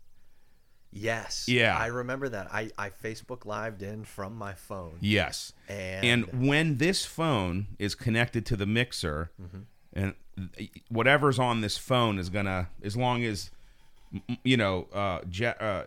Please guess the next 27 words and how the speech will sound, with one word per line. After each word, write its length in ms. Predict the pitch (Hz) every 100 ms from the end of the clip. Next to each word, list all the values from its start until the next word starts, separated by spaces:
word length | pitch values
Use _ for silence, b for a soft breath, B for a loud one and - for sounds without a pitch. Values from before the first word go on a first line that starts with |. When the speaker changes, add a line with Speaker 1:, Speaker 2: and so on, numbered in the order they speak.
| -
Speaker 2:
input 400 | 131 135 143 120
number 220 | 120 98
seven 360 | 95 - 131 107
and 80 | 101
eight 160 | 120 104
here 240 | 92 85
is 100 | 85
turned 280 | - 101 90
up, 260 | 85 82 - - - - - -
uh, 160 | 95 - 117
you 80 |
know, 80 | 110
it, 120 | 92
it 120 | 82 104
goes 340 | 117 110 92
into 640 | - 104 95 98 82 78 69
the, 200 | 76 73
uh, 40 |
show. 480 | 69 131 101 76 - b b b b
So 220 | - 135 127
if 140 | -
I 160 | 131 151
ever 180 | 147 139
had 100 | 135
someone 240 | 131 113
call 380 | - 143 113 131
in 340 | 180 87 87